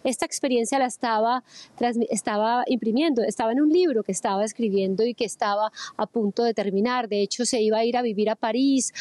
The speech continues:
a, había, se habían, le habían dado una residencia para poder acabar este libro y esta investigación y poder estar con su hijo. Así que es una voz extremadamente importante, comprometida,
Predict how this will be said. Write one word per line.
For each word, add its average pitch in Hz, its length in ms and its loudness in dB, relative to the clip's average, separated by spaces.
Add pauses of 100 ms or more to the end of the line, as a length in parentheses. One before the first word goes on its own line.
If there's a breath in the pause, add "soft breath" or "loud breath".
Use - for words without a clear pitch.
(220 loud breath)
a, 214 300 -2
había, 208 280 0
se - 140 -4
habían, 208 300 0
le 220 80 -2
habían 202 240 0
dado 233 140 0
una 240 160 0
residencia 214 520 0
para 220 220 -2
poder 226 380 0 (320 loud breath)
acabar 202 460 -2
este 208 220 -2
libro 233 260 2
y 226 60 4
esta 226 160 -4
investigación 208 540 -2
y 214 60 0
poder 208 300 0
estar 220 440 -2 (340 loud breath)
con 240 200 2
su 233 180 0
hijo. 214 340 0
Así 226 220 -4
que 262 100 -2
es 254 120 -6
una 262 200 0
voz 262 300 0 (260 loud breath)
extremadamente 247 1400 0
importante, 233 840 -2
comprometida, 233 1000 0